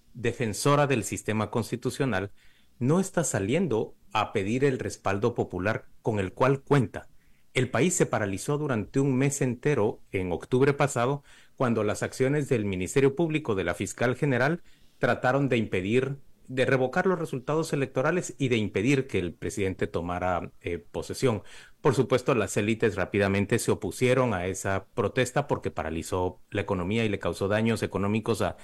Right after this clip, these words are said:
a muchísimas personas en, en el país. Pero fue una demostración de cuánto respaldo tiene, eh, el presidente en este, en este plano. Sin embargo, él ahora se muestra cauto y no está acudiendo a ese respaldo popular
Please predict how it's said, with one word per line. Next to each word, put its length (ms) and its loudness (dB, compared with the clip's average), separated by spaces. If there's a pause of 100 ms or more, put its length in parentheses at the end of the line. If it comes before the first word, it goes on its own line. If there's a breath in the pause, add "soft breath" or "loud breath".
(260 loud breath)
a 80 0
muchísimas 760 2
personas 640 -2
en, 320 -8 (100)
en 200 -4
el 120 -6
país. 400 0 (380 loud breath)
Pero 200 4
fue 160 4
una 180 4
demostración 640 0
de 200 0
cuánto 340 0
respaldo 560 0
tiene, 480 -2 (320)
eh, 200 -6
el 140 -2
presidente 580 0
en 140 0
este, 480 -2 (180)
en 180 -4
este 200 -2
plano. 340 0 (300 soft breath)
Sin 200 2
embargo, 280 4
él 80 4
ahora 180 2
se 120 -2
muestra 400 -2
cauto 320 0
y 20 2
no 120 0
está 440 0
acudiendo 640 -2
a 40 0
ese 180 -2
respaldo 500 -2
popular 500 -2